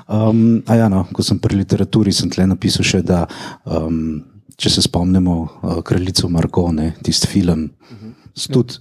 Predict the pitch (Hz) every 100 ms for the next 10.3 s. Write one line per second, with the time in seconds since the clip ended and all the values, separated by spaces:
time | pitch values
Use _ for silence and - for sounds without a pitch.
0 | - 156 120 113 98 110 123 - 110 92
1 | 107 95 - 85 80 - 87 90 101 107
2 | 107 117 127 87 95 - - - - -
3 | 190 - 101 98 98 101 101 - 135 117
4 | 117 - 104 104 104 101 - 101 107 95
5 | 98 95 87 87 85 - 98 98 101 92
6 | 92 92 95 92 - - - - 107 104
7 | 95 95 98 92 - 90 101 107 - 95
8 | 104 92 101 101 110 101 95 113 - 107
9 | 101 95 90 - - - 113 101 - 101
10 | 104 131